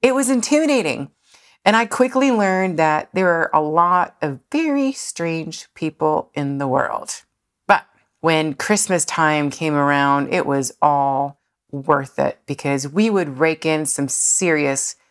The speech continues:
massive tips. The other eleven months of total suck became totally doable because during the month of December,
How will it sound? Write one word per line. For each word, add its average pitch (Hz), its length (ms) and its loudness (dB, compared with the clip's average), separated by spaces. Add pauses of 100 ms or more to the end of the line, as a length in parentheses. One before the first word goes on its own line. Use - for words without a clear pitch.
(200)
massive 139 720 0 (240)
tips. - 600 -4 (500)
The 190 100 2
other 247 180 2
eleven 220 360 0
months 214 260 0
of 175 100 0
total 185 320 0
suck - 640 -2 (420)
became 175 440 0
totally 180 440 0
doable 202 680 0 (360)
because 170 320 0
during 214 200 2
the 220 80 0
month 202 240 2
of 180 100 -4
December, 190 720 0